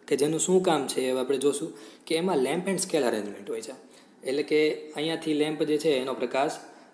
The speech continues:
આ અરીસા ઉપર પડે. એ અરીસો કેવો હોય તો કે એ બહુ નાનો ગોળ આકાર છે કે તમે ટૂંકમાં કે તમે એમાં તમારા વાળ ન ઓળી શકો એટલો નાનો હોય છે, બરાબર?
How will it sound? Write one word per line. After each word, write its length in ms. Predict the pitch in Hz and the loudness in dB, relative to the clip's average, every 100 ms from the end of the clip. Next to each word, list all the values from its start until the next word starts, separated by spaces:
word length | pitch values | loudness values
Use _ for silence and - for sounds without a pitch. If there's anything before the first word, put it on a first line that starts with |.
| - - | -14 -2
આ 80 | 139 | 0
અરીસા 380 | 147 185 185 | 8 8 8
ઉપર 240 | 123 113 107 | 4 4 0
પડે. 180 | 107 110 - - | -2 -6 -10 -4
એ 80 | 139 | 0
અરીસો 280 | 147 185 185 | 4 4 4
કેવો 220 | 196 196 | 6 8
હોય 180 | 147 135 - - - - | 8 4 -4 -14 -20 -6
તો 100 | 156 | -4
કે 120 | 151 | 0
એ 360 | 165 - - - | 0 0 -6 -4
બહુ 220 | 156 165 | 0 0
નાનો 340 | 151 143 170 156 | 0 -2 -2 0
ગોળ 240 | 143 170 | 4 6
આકાર 320 | 151 131 131 | 6 2 0
છે 160 | 123 139 - - - | -2 -8 -10 -18 -14
કે 100 | - | -6
તમે 200 | 139 156 143 - | -6 -6 -8 -2
ટૂંકમાં 280 | 180 196 151 | 0 2 2
કે 80 | |
તમે 180 | 151 170 | 0 -2
એમાં 300 | 165 156 143 | -2 0 0
તમારા 240 | 160 170 135 | 0 2 4
વાળ 280 | 147 170 | 6 6
ન 60 | 175 | 6
ઓળી 240 | 175 143 | 4 4
શકો 300 | 120 127 185 214 - - | 2 -2 -8 -10 -14 -16
એટલો 200 | - 123 | -8 -6
નાનો 240 | 104 123 | -4 -4
હોય 380 | 196 - 120 104 | -6 -4 0 0
છે, 140 | - - - - - - | -2 -12 -18 -20 -20 -12
બરાબર? 280 | 117 160 220 | -6 -2 -2